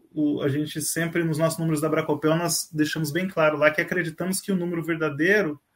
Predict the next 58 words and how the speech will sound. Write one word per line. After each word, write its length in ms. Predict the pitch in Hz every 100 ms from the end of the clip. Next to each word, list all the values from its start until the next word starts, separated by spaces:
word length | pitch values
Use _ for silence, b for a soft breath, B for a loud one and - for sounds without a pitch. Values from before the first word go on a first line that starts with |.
| b b b _ 226 -
é 120 | 165
muito 300 | 185 208 220
maior 400 | 226 294 214 220
que 100 | 247
isso. 320 | 233 165 147
Só 80 | 196
que 80 | 202
nós 120 | 233
não 100 | 240
sabemos. 600 | 269 381 294 202 220 196
Por 160 | - 190
isso 160 | 226 269
é 20 |
que 60 |
o 40 | 233
documento, 580 | 247 202 196 190 190 B B B
o 60 | 175
anuário 280 | 175 180 202
é 40 |
muito 160 | 196 196
importante, 680 | 190 180 151 151 143 135
né? 120 | 143 160
Porque 240 | 175 190
é 40 |
só 300 | 185 - 196
o 100 | 220
que 280 | 202 262 262 B B -
é 80 | 190
reportado 920 | 180 220 - 240 220 - 185 220 240
em 120 | 226
jornal. 280 | 240 220 196
Então, 120 | 202
você, 140 | 208 B B B
você 220 | 202 226
imagina 480 | 247 240 208 190 254
nos 220 | 254 233
rincões 720 | 190 247 277 - 208 254 285 220
do 140 | 240
Mato 340 | 226 226 220 185
Grosso, 380 | 165 170 202 - B _
por 160 | 214 214
isso 240 | 262 262
que 80 | -
eu 140 | 220
acho 280 | 208 226 240
em 60 | 220
que 80 | 226
é 60 |
um 80 | 220
número 260 | 208 214 208
muito 240 | 214 220
maior, 380 | 214 185 175 175
hein? 100 | 175
Será 280 | - 196 254
que 160 | 262 233
é 60 |
tudo 420 | - - 240 196
noticiado? 680 | 196 175 - - 190 202 156